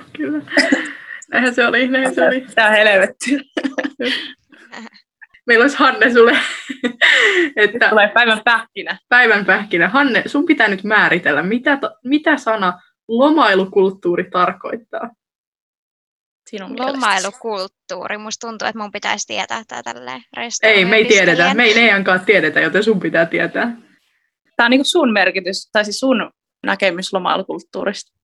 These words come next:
Speaker 2: sanan käsitteen. He.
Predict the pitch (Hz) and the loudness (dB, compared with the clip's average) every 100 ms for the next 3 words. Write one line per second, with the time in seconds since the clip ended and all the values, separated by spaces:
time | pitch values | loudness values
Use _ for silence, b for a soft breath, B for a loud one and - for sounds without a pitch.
0 | - 190 190 190 - _ _ _ - 214 | -6 -2 0 -2 -8 _ _ _ -8 -6
1 | 190 - 214 220 _ _ b b b b | -6 -6 -6 -6 _ _ b b b b
2 | b _ _ _ _ _ _ _ _ _ | b _ _ _ _ _ _ _ _ _
3 | - | -4